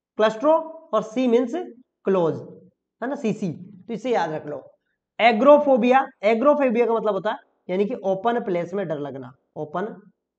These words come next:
प्लेस में, ठीक है। एक्रोफोबिया यानी कि कहने का मतलब हाई, जो हाई ऊंचाई वाले, हाइट वाले जो प्लेस होते हैं, हाइट वाले प्लेस होते हैं उनके अंदर क्या होना,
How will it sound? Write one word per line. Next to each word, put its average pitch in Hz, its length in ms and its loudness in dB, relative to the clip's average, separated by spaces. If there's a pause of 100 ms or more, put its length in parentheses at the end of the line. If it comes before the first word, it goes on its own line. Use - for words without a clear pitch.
प्लेस 156 280 -6
में, 135 200 -18 (880)
ठीक 226 120 -2
है। - 380 -10 (200)
एक्रोफोबिया 269 760 4 (260)
यानी 208 200 2
कि 247 100 -2
कहने 208 220 -2
का 202 60 -2
मतलब 202 240 -6 (180)
हाई, 202 220 0
जो 185 260 0
हाई 175 260 -2 (340)
ऊंचाई 214 280 -2
वाले, 202 280 0 (320)
हाइट 208 300 0
वाले 202 260 2
जो 208 80 0
प्लेस 180 340 -4
होते 165 180 -8
हैं, 185 140 -12 (800)
हाइट 208 260 0
वाले 202 220 0
प्लेस 190 300 -2
होते 175 160 -6
हैं - 140 -8
उनके 180 280 -6
अंदर 175 200 -4
क्या 190 120 -6
होना, 233 320 -6